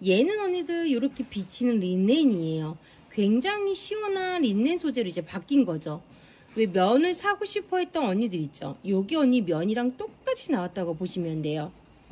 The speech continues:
목선에 카라 레이스도 요렇게 예쁘게 나오고,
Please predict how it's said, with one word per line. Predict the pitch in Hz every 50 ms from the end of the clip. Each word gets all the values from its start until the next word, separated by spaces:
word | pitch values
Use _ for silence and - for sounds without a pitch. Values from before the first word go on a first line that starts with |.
| - - - - - - - - - - - -
목선에 | - 208 240 254 - - - 415 415 415 403 392 392 392 381
카라 | - - - 415 415 415 381
레이스도 | 269 226 202 220 240 233 - - 233 - 240 226
요렇게 | 190 175 190 185 - - 175
예쁘게 | 156 151 - - 214 220 208 240
나오고, | - 160 151 151 156 175 220 262 240 175 160